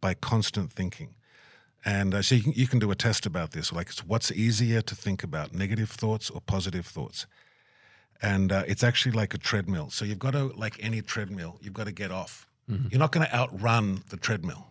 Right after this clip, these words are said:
Speaker 1: You know, the treadmill's not gonna get to
Speaker 2: Yeah.
Speaker 1: some point and just say, "I've, I've had it, I'm stopping now." So if you're in an endless loop of negative thoughts,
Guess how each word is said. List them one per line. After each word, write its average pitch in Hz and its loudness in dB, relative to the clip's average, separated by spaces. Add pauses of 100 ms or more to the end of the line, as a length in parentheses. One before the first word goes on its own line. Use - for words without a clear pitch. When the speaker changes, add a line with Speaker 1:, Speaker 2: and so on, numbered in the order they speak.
(240)
Speaker 1:
You 104 0
know, 113 4
the 110 4
treadmill's 131 6
not 117 2
gonna 110 2
get 101 2
to 104 0
Speaker 2:
Yeah. - 2
Speaker 1:
some 107 2
point 107 -2
and 95 -2
just 95 -2
say, 98 -2
"I've, 98 2
I've 98 -2
had 92 -2
it, 82 -4
I'm 82 -4
stopping 82 -6
now." 87 -2 (240)
So 127 8
if 110 0
you're 143 8
in 180 6
an 147 2
endless 127 4
loop 104 2
of 98 -2
negative 95 0
thoughts, - -4